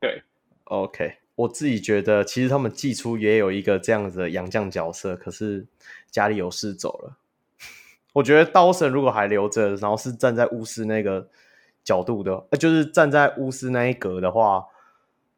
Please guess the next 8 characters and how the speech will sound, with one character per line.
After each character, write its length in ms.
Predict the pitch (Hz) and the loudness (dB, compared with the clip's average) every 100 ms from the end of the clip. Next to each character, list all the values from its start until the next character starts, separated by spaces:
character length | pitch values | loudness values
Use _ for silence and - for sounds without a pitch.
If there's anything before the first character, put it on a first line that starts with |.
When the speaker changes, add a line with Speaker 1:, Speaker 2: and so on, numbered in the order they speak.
| _ - | _ -6
Speaker 2:
，maybeG 720 | 139 160 156 135 113 - 135 | 2 2 4 0 -2 -4 -2
三 220 | 131 120 | 0 0
就 140 | 120 117 | 0 -2
已 60 | |
经 180 | 101 110 | -2 -4
换 260 | 113 123 107 | 0 0 0
上 220 | 117 110 | -2 -2
了 180 | 101 | -2